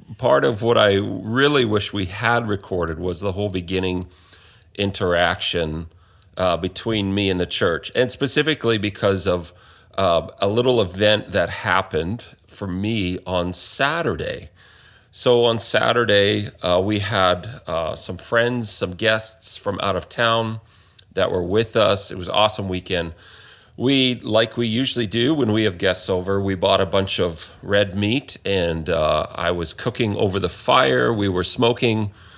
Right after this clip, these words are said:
some food, and, um, so anyway, I, I, uh, bit into a, a chicken wing, and, um, I have veneers on,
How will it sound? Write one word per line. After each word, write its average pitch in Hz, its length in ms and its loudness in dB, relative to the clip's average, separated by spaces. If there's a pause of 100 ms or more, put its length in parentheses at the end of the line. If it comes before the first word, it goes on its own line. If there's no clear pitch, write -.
(160)
some 95 220 -6
food, 135 720 0
and, 101 400 0 (100)
um, 87 440 0
so - 180 -2
anyway, 131 300 4
I, 104 240 2 (720)
I, 104 240 2
uh, 92 160 4
bit 101 260 0
into 113 420 0
a, 98 100 -2 (220)
a 85 120 0
chicken 143 360 -2
wing, 87 360 -2 (320)
and, 95 400 0 (920)
um, 85 480 0 (480)
I 120 120 0
have 123 240 0
veneers 107 840 0
on, 95 420 0